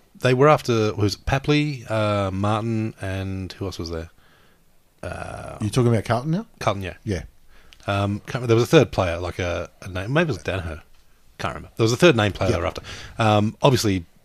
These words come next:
Speaker 1: Papley didn't go, despite several journos saying he's
Speaker 2: Yeah.
Speaker 1: locked and loaded.
Speaker 2: Well,
Speaker 1: Um,
Speaker 2: he definitely wanted to, there was,
Speaker 1: Yeah.
Speaker 2: without a doubt.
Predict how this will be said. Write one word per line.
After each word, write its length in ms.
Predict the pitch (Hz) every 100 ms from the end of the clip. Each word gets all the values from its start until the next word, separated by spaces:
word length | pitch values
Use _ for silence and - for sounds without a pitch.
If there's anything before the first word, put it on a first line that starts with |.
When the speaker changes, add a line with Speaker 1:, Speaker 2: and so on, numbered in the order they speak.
| _ _ _ _ _
Speaker 1:
Papley 300 | 101 92 95
didn't 220 | 85 87 87
go, 260 | 95 98
despite 460 | 92 - 98 90 - _ - -
several 260 | 110 92
journos 380 | 90 101 98 92
saying 260 | - 95 90
he's 140 | 90
Speaker 2:
Yeah. 60 | 95
Speaker 1:
locked 140 | -
and 100 | 87
loaded. 280 | 95 104 101 - - - - _
Speaker 2:
Well, 260 | 104 104 107
Speaker 1:
Um, 60 | 127
Speaker 2:
he 100 | 147
definitely 280 | 151 - 110
wanted 200 | 110 92
to, 160 | 78 69
there 140 | 110 120
was, 260 | 120 110
Speaker 1:
Yeah. 120 | 104
Speaker 2:
without 240 | 113 131 110
a 40 |
doubt. 220 | 92 82